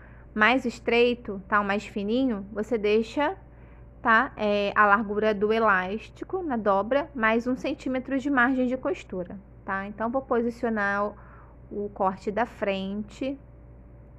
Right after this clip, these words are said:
aí em cima, bem certinho, que eu preciso copiar,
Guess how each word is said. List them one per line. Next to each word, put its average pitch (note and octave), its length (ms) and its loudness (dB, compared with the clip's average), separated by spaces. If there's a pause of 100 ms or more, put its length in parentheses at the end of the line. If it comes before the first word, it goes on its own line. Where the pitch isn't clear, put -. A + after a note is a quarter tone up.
(540)
aí F#3+ 120 -8
em G#3+ 160 -6
cima, B3 480 0
bem G3+ 160 -2
certinho, A#3 460 -2
que A#3 80 -2
eu A3 40 0
preciso A3 400 -6
copiar, A#3 640 0